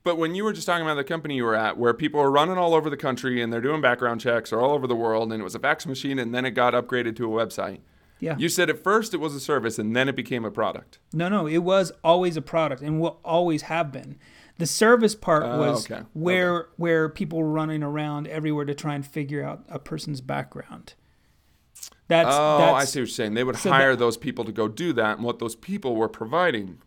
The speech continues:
Speaker 1: was a service.
Speaker 2: So much like in, like, like in my world, the product wa-, is the same thing back then, uh, was the same thing as Airbnb's website or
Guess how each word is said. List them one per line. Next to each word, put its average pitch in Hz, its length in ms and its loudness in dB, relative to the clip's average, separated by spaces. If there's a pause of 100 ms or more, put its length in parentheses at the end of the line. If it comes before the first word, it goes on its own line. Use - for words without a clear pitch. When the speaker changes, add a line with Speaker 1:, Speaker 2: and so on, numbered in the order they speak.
(100)
Speaker 1:
was 110 180 -2
a 95 40 -12
service. - 500 -10 (320)
Speaker 2:
So 175 240 -2
much 165 280 0
like 165 280 -2 (380)
in, 160 400 -2 (220)
like, 165 240 -8
like 151 220 -4
in 156 80 -2
my 175 220 -2
world, 143 380 -4 (340)
the 147 240 -2
product 156 580 -6 (540)
wa-, 151 280 -4
is 151 200 -2
the 156 100 -4
same 160 360 -6
thing 143 420 -10
back 143 240 -6
then, 151 340 -4 (1200)
uh, 165 340 2 (320)
was 196 200 6
the 196 60 0
same 190 240 2
thing 175 340 -4
as 156 400 0 (300)
Airbnb's 143 720 0
website 135 400 -10 (460)
or 147 540 0